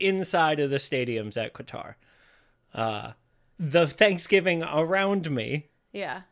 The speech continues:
Speaker 1: will be, like, all of those little shanty towns that they built, uh, with secret booze and, uh, regular booze also.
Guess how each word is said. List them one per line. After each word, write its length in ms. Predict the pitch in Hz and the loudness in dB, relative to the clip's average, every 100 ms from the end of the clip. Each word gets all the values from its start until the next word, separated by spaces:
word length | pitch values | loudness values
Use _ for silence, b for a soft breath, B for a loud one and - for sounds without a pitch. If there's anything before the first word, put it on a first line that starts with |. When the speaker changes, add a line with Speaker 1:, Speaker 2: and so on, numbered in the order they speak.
| - | 2
Speaker 1:
will 180 | 151 151 | 4 6
be, 160 | 165 | 6
like, 320 | 160 151 143 - | 6 4 2 0
all 320 | 156 156 156 | 4 6 6
of 140 | 151 | 2
those 300 | 135 147 143 | 4 4 4
little 680 | 131 147 143 139 135 135 135 131 | 2 0 0 0 -2 -2 -6 -8
shanty 400 | - - 143 139 | -4 0 0 -2
towns 380 | 123 123 110 104 | -4 -4 -4 -6
that 120 | 117 | -6
they 100 | 120 | -4
built, 420 | 110 113 101 - - - | -4 -4 -6 -10 -20 -8
uh, 240 | 117 110 127 | -6 -6 -4
with 120 | 123 | -4
secret 380 | - 143 139 - | -2 -2 -2 -2
booze 400 | 123 117 113 - | -2 -2 -2 -4
and, 500 | 127 127 120 117 110 _ 76 | -2 0 0 -6 -10 _ -4
uh, 200 | 113 110 | -2 0
regular 380 | 117 117 110 107 | -2 -2 -4 -6
booze 340 | 120 117 - | -10 -12 -12
also. 460 | - 110 - 120 | -12 -12 -12 -14